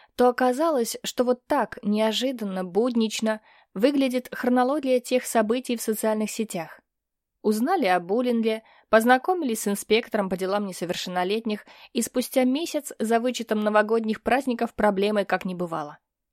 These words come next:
К сожалению, всё было далеко не так легко и просто.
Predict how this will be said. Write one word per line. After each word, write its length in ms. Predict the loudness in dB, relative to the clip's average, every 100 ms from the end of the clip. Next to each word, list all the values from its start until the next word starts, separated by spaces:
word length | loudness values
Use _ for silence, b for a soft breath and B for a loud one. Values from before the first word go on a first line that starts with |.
| _ _ _ _
К 80 | -4
сожалению, 640 | -4 -2 0 0 -2 -4 -10 b b b -2
всё 180 | 4 6
было 200 | 8 8
далеко 380 | 6 4 4
не 140 | 4 2
так 260 | 0 -2
легко 320 | -2 -4 0 0
и 80 |
просто. 540 | 2 0 -2 -6 -12